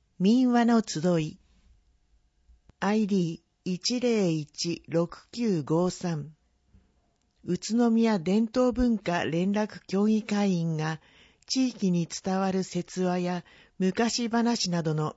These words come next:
民話を語る。日時、十月十八日土曜日、午後一時三十分から二時三十分。会場、梵天の湯。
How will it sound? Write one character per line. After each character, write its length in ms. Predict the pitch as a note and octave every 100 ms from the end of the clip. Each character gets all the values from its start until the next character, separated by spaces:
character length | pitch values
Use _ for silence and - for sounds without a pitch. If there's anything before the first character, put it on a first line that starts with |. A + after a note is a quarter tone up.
| -
民 340 | D#3 F#3 G3+
話 240 | G3 G3
を 40 | G3
語 420 | F#3+ D3+ - D3+
る。 220 | D3+ - _ _ _ _ _ _ _ _ _ _ _ _
日 340 | G3 A3 F#3 D#3+
時、 260 | C#3 D3 _ _ _ _ _ -
十 320 | C#3 A#3 A#3+
月 300 | A#3+ A#3 G#3+
十 260 | D#3+ G#3+
八 320 | G3+ G#3+ - G3
日 420 | F#3 - F3 -
土 240 | C3+ F3 F#3+
曜 260 | G#3+ G3+
日、 240 | C#3+ D#3 - _ _ _ _ -
午 180 | G#3+ A#3
後 220 | F#3+ E3+
一 280 | E3+ - G#3
時 160 | E3+
三 300 | D#3 F3 G3
十 140 | G3+ A3
分 340 | - F3 F3
か 140 | F3 E3+
ら 180 | E3+ - - _ -
二 160 | G3
時 200 | G3 F3
三 320 | D3+ D#3 F3 F3+
十 180 | F#3+ - _
分。 260 | D3+ D3+ - _ _ _ _ _ _ _ _ _ _ _ _
会 300 | F#3 F#3+ F3
場、 400 | F3 E3+ E3 - _ _ _
梵 240 | E3 G#3+
天 400 | G3+ - G3+ F#3+
の 160 | F#3 F3+
湯。 260 | E3+ F3